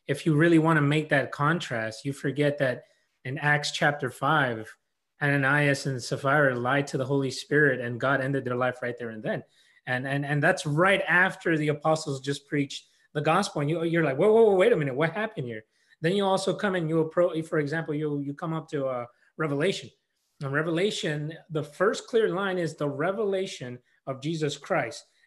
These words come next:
And then after that, it's all bang, bang, bang, bang, bang of, of, of, so it's,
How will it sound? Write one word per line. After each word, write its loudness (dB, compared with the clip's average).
And -2
then 2
after -2
that, -2
it's -4
all 0
bang, 0
bang, 0
bang, -2
bang, 0
bang -2
of, -4
of, 0
of, -6
so 0
it's, -4